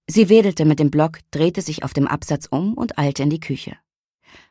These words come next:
Mark wandte sich wieder der Zeitung zu, doch er begriff gar nicht, was er las, denn seine Gedanken weilten immer noch bei Darcy. Unwillkürlich versuchte er sich zu erinnern, was er über sie wusste.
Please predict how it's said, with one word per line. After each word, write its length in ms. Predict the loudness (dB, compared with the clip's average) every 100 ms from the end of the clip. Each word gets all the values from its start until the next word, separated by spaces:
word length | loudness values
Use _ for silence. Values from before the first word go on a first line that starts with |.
| _
Mark 360 | 4 4 4 2
wandte 260 | 2 2
sich 220 | -4 -4
wieder 200 | 0 0
der 160 | 0 -2
Zeitung 420 | 0 0 0 -4
zu, 240 | -2 -4 -4 -10 -20 -6
doch 140 | -4 -2
er 80 |
begriff 400 | -2 -2 -4 -6
gar 220 | -2 2 2
nicht, 240 | 0 -2
was 140 | -4
er 80 | 2
las, 420 | 2 2 0 -6 -12 _ _ _
denn 120 | 2
seine 220 | 4 4
Gedanken 680 | 2 0 0 0 0 0 0
weilten 460 | 0 0 -2 -2 0
immer 240 | 0 0
noch 180 | -2 -4
bei 160 | -4
Darcy. 540 | 0 0 0 -6 -12 -18 _ _ _ _ _ _ _ _ _ _ _ _
Unwillkürlich 840 | 4 4 6 2 2 2 2 -2
versuchte 440 | -4 -4 -4 -6 -8
er 120 | -8
sich 200 | -8 -4
zu 100 | -2
erinnern, 560 | 0 2 2 2 0
was 140 | -2 -2
er 100 | -2
über 140 | -2
sie 140 | -2 -2
wusste. 360 | -4 -4 -12